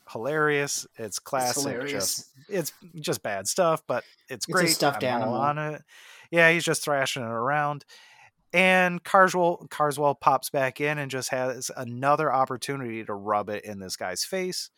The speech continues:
Speaker 1: So yeah, maybe it makes sense that he planted the seed. He uses mom as a patsy just to get them in to have one more monologue of like,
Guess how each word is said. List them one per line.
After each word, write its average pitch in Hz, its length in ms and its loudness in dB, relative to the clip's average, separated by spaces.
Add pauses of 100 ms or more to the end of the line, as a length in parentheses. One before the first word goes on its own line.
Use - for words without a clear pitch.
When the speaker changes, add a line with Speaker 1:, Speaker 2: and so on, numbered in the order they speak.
(460)
Speaker 1:
So 302 120 -6
yeah, 311 180 2
maybe 185 260 2
it 165 80 2
makes 151 240 -6
sense 107 320 -6
that 98 220 -6
he 107 300 -12
planted 139 440 -6
the 143 100 -4
seed. 113 600 -4
He 107 120 -18
uses 113 400 -8
mom 107 280 -6
as 104 140 -8
a 104 40 -12
patsy 104 500 -8
just 107 320 -6
to 107 60 -12
get 101 200 -10
them 101 240 -6
in 98 200 -10
to 95 120 -12
have 92 240 -8
one 95 180 -10
more 98 200 -6
monologue 95 600 -8
of 95 200 -12
like, 98 260 -10